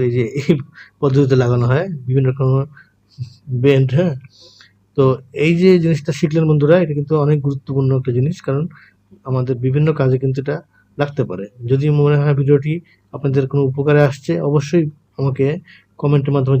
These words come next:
জানাবেন। আর এটাকে যদি আমরা এখন ইয়ে করি, আহ, দেখেন এটাকে আমি, আহ, কি করবো,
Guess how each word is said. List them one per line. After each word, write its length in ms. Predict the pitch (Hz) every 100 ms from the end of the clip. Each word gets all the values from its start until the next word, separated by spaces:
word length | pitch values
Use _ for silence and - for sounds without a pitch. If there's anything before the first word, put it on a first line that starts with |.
| 131
জানাবেন। 340 | 123 127 165 196 - _ _ _ _ _ -
আর 280 | 117 113 110 - _
এটাকে 180 | 131 143 139
যদি 100 | 143
আমরা 100 | 143 143
এখন 120 | 151 147 -
ইয়ে 100 | 151
করি, 160 | 143 135 208 _ _ _
আহ, 440 | 135 127 123 123 123 131
দেখেন 180 | 131 135 123
এটাকে 180 | - 127
আমি, 140 | 135 151 - _ _ _ _ -
আহ, 100 | 113
কি 80 | 143 131
করবো, 220 | 117